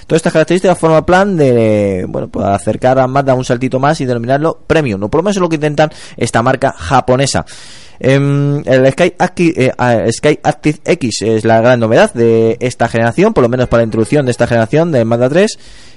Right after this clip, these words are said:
Eh, nueva vida al uso de gasolina, que rondará una reducción de un veinte por ciento en condiciones de conducción real, y en cuanto a su potencia, el objetivo se ha marcado,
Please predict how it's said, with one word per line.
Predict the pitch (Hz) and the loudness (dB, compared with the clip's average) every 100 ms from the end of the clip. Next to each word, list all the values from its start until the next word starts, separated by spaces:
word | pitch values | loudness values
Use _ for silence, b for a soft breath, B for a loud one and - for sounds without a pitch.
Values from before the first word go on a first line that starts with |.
| B | B
Eh, | 113 113 113 | 2 4 2
nueva | 120 143 135 | 2 4 4
vida | 156 156 139 | 4 4 4
al | 117 - 113 | 2 0 0
uso | 139 156 - 160 156 139 127 | 2 0 2 4 6 6 4
de | 120 | 4
gasolina, | 131 139 160 190 208 120 | 2 2 2 2 0 0
que | 127 117 107 107 104 | 0 2 4 2 2
rondará | 110 107 107 127 | 0 0 2 2
una | 135 | 2
reducción | 127 123 143 160 180 | 0 -2 0 0 2
de | 131 | 0
un | 151 139 | 0 0
veinte | 156 170 170 | -2 0 -2
por | 143 135 | 0 2
ciento | 190 190 101 - B B B | 0 2 -2 -2 B B B
en | - 117 120 123 | -4 0 2 2
condiciones | 123 123 120 156 180 190 | 0 0 0 0 2 2
de | 156 127 110 107 | 2 2 2 2
conducción | 110 104 147 | 0 2 2
real, | 151 180 185 | 4 4 2
y | |
en | 131 | 0
cuanto | 113 110 | 0 -2
a | |
su | 113 | -4
potencia, | 123 147 165 170 | -2 -4 -2 0
el | |
objetivo | 151 117 143 | 0 0 -2
se | 139 | -2
ha | |
marcado, | 135 131 151 156 160 | 0 0 2 4 2